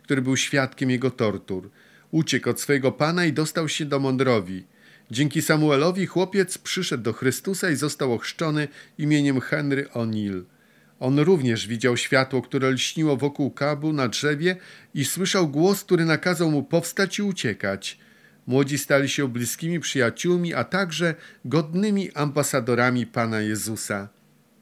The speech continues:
Jeden z misjonarzy, który zauważył przywódcze zdolności Samuela, poradził mu,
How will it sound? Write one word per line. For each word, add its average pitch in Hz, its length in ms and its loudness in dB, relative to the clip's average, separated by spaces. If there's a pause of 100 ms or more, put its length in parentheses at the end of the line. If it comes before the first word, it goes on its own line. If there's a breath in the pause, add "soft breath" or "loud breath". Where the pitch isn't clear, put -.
(180)
Jeden 127 320 4
z 101 100 -6
misjonarzy, 131 680 0 (400 loud breath)
który 143 260 0
zauważył 156 580 4
przywódcze 165 800 -2
zdolności 131 640 0
Samuela, 135 500 0
poradził 151 520 0
mu, 170 160 0